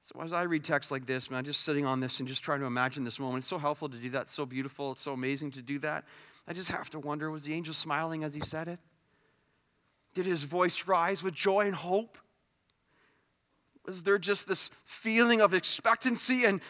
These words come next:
complete gladness and just incredible victory as he said it? Imagine again, "He is risen. He is not here." I mean, right there, get out the hope defibrillator again.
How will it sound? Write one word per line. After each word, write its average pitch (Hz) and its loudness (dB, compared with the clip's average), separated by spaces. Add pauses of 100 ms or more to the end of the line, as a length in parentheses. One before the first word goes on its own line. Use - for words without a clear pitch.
complete 214 2
gladness 269 12
and 220 8
just 240 2
incredible 262 8
victory 262 6 (260)
as 254 10
he 254 6
said 262 8
it? 269 4 (1500)
Imagine 233 10
again, 233 8 (280)
"He 262 10
is 226 10
risen. 240 8 (1200)
He 240 8
is 208 10
not 269 12
here." 269 12
I - -20
mean, 233 8
right 285 12
there, 294 12
get 277 12
out 311 12
the 285 12
hope 294 12
defibrillator 294 12
again. 294 12